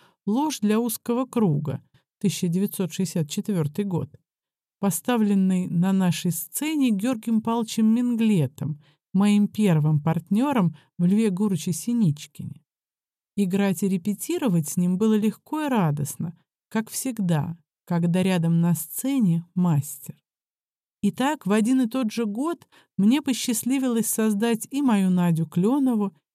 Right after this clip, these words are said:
и совсем противоположный характер — роль Бояриновой. Роль, которая позволила мне самой поверить в свои силы в новом качестве,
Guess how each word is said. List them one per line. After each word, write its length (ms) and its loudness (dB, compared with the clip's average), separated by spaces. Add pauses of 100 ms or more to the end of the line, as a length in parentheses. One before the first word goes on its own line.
(120)
и 80 0
совсем 520 -4
противоположный 1080 0
характер — 720 -2 (360)
роль 300 2
Бояриновой. 920 -2 (540)
Роль, 380 2 (360)
которая 460 2
позволила 680 2
мне 260 4
самой 560 2
поверить 560 0
в 60 -12
свои 320 0
силы 400 -4
в 80 0
новом 340 0
качестве, 800 -6